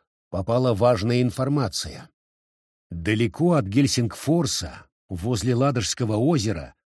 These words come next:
враждебные России силы запасали взрывчатку для будущих диверсий.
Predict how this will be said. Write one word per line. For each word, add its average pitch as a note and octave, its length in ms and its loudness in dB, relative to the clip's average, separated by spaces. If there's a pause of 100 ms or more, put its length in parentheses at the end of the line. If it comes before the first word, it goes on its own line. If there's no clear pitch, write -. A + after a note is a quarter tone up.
(120)
враждебные A#2 760 2
России A#2+ 500 2
силы C3 580 0 (280)
запасали A#2 640 0
взрывчатку B2 960 -2 (120)
для G2+ 220 -2
будущих A2 440 -2
диверсий. - 640 -6